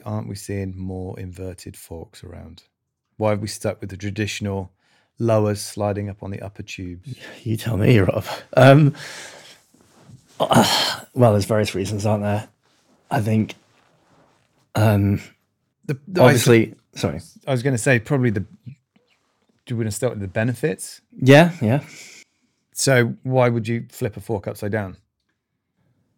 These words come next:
Speaker 2: Uh, so the sus-, the suspended weight is lower.
Speaker 1: Better lubrication as well.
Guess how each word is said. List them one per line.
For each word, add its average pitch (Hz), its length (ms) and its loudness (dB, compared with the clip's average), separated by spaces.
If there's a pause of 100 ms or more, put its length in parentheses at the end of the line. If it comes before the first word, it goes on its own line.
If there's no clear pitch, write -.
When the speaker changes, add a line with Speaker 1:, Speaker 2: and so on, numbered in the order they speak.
(240)
Speaker 2:
Uh, 107 340 4
so 104 300 2
the 101 200 0
sus-, - 380 -10 (160)
the 104 340 2 (920)
suspended 117 560 0
weight 107 240 0
is - 140 -10
lower. 113 480 0 (1080)
Speaker 1:
Better 123 160 -2
lubrication 110 540 -4
as 107 80 -4
well. 123 200 -4